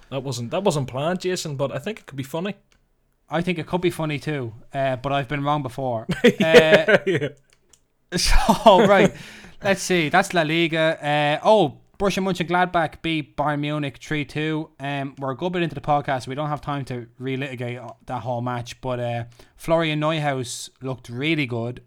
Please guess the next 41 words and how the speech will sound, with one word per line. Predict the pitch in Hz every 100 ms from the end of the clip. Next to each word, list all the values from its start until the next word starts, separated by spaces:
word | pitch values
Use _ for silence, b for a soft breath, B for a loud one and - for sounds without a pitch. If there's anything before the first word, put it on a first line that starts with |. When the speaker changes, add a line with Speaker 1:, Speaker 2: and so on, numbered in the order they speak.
| -
Speaker 2:
and | 135 135 131 131
is | 143 131
apparently | 120 135 139 131 131
now | 127 127
on | 131 131 120
Bayern's, | 127 131 127 120 120 - b b b -
uh, | 127 127 123 123 123 127 - _
wish | 160 170 156
list, | 117 -
on | 131 135
Bayern's, | 131 131 131 127 120 -
uh, | 127 123 123 123
radar, | 139 135 123 143 175 B B B B 139
um, | 135 147 147 147 - _
for | - 139 143 143 139 -
to | - 139 135
come | 147
into | 151 143
their | 143
midfield. | 147 - 180 165
They | 123
just, | 123
of | -
course, | 123 117
lost | 120 117
Thiago | 143 127 127 123
recently, | 120 120 131 127
so | 120
they're | 120 123
looking | 117
for | 113
midfielders. | 117 117 135 131 131 120
And | 113
Florian | - 147 143 131
Neuhaus | 147 151 143 131
has | 127
a | 123
forty | - 143 139
million | 135 131 127
release | 127 131 123
clause, | 131 123 123